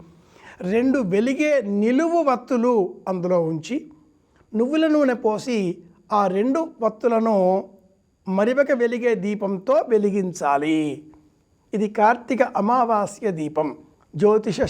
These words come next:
శాస్త్రాన్ని అనుసరించి ఈ రోజున అనురాధ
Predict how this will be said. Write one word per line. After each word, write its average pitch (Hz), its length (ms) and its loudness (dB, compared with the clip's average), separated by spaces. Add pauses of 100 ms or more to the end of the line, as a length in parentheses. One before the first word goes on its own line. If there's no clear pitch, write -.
శాస్త్రాన్ని 190 640 0 (120)
అనుసరించి 190 540 0 (520)
ఈ 208 200 0
రోజున 208 280 0 (840)
అనురాధ 269 480 0